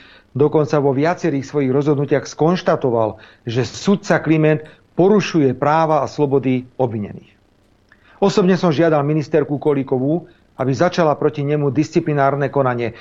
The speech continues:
ale Kolíková mu vždy vyjadrila plnú podporu. Chápem, raz ho možno bude potrebovať. Marek Para je mimoriadne dôležitý advokát v medializovaných politických kauzách.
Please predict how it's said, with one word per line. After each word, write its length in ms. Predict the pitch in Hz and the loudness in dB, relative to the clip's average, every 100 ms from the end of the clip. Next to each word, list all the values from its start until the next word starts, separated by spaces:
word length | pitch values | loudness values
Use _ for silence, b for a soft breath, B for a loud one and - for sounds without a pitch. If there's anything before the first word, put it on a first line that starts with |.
| B | B
ale 360 | 127 135 135 135 - _ | 0 2 2 -4 -20 _
Kolíková 520 | - 175 151 - 139 131 | -2 2 2 2 2 2
mu 120 | 127 | 0
vždy 240 | 123 151 | 0 0
vyjadrila 420 | 127 135 131 131 123 | 2 2 2 0 0
plnú 280 | 139 135 | 0 -2
podporu. 440 | 104 117 - 65 - _ _ _ - | -2 -6 -4 -8 -8 _ _ _ -2
Chápem, 480 | 147 156 160 156 139 b b b _ | 0 2 2 0 -4 b b b _
raz 320 | 135 165 127 | 0 0 0
ho 80 | 123 | 0
možno 260 | 135 123 | 0 -2
bude 220 | 117 120 113 | -2 -2 -2
potrebovať. 640 | 107 - 104 62 - _ _ _ _ _ _ _ _ b b b b _ | -4 -6 -6 -8 -10 _ _ _ _ _ _ _ _ b b b b _
Marek 300 | 175 247 254 | 2 2 2
Para 240 | 208 208 | 2 2
je 80 | 202 | 2
mimoriadne 640 | 156 190 190 175 165 156 147 | 4 4 4 2 2 0 0
dôležitý 540 | 127 151 143 156 147 | 2 2 2 0 0
advokát 560 | 139 127 131 117 117 - b b | 0 -2 0 0 0 -6 b b
v 120 | 123 | -4
medializovaných 880 | 139 175 180 165 147 151 147 139 123 | 0 2 2 2 0 0 0 -2 0
politických 560 | 160 147 143 - 143 | 0 0 -2 -4 -4
kauzách. 560 | - 120 104 98 - | 0 -2 -2 -10 -14